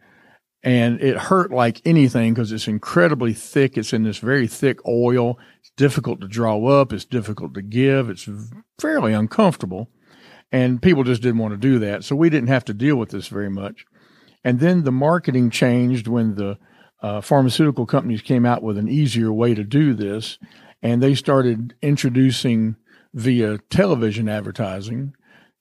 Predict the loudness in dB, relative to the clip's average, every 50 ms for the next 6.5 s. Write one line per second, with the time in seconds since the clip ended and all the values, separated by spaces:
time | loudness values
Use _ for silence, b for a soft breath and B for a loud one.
0 | -6 -4 -2 -2 -2 0 2 2 2 2 0 0 0 0 2 2 0 -2 -2 -2
1 | 0 2 2 2 2 0 0 0 0 0 0 -2 -2 -2 -4 -4 -2 -2 0 0
2 | 0 -2 -4 -10 -12 -12 -12 -14 -18 -20 _ _ _ _ _ _ _ _ _ -2
3 | -2 2 4 4 4 4 2 -2 -4 -2 0 -2 0 0 0 0 2 2 2 2
4 | 2 -2 -2 -2 -4 -6 -6 -4 -4 -4 -4 -4 -2 -2 -2 -2 -2 -2 -4 -6
5 | -8 _ _ _ _ _ _ -4 -2 0 2 2 2 2 0 0 0 0 2 2
6 | 2 0 0 -2 -4 -4 -4 -6 -8